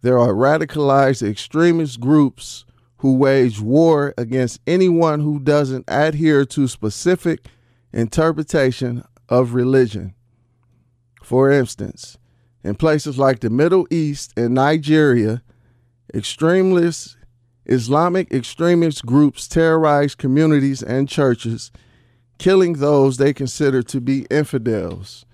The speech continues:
Also, raping and kidnapping women and burning down homes and churches.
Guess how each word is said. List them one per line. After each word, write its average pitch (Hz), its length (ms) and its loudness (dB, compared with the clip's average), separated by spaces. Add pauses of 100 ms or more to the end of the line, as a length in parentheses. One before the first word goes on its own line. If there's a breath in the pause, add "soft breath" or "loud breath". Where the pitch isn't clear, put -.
(1400)
Also, 120 360 0
raping 175 640 -2
and 139 240 -6
kidnapping 151 760 0
women 123 440 0
and 117 200 -2
burning 147 380 0
down 139 340 2
homes 131 440 0
and 127 120 -8
churches. 107 680 -4